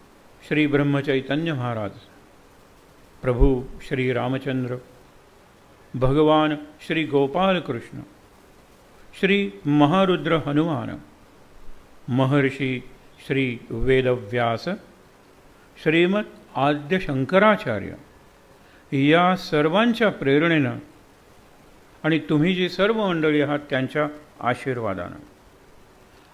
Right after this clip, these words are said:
आज अखेरचा दिवस आहे समारोपाचा. मंगळवारी आपण ही प्रवचनमाला किंवा सहचिंतनमाला सुरू केली. मंगळवार हा गणपतीचा दिवस असतो,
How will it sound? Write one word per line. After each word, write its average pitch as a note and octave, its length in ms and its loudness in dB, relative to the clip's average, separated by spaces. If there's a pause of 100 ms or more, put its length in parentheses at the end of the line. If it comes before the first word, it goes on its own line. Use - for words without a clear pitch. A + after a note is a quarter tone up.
(140)
आज F3+ 220 2 (1500)
अखेरचा D#3+ 480 -2
दिवस D3 360 0
आहे C#3+ 120 0
समारोपाचा. C3 720 -4 (1500)
मंगळवारी F#3+ 720 2
आपण E3 400 -2
ही D#3+ 160 -2
प्रवचनमाला D3+ 920 0
किंवा C3+ 260 -4
सहचिंतनमाला C3+ 1120 -2
सुरू B2 260 -8
केली. C#3+ 320 -2 (640)
मंगळवार F3 500 2
हा E3+ 120 0
गणपतीचा F3 600 -4
दिवस G#2 220 -6
असतो, - 220 -18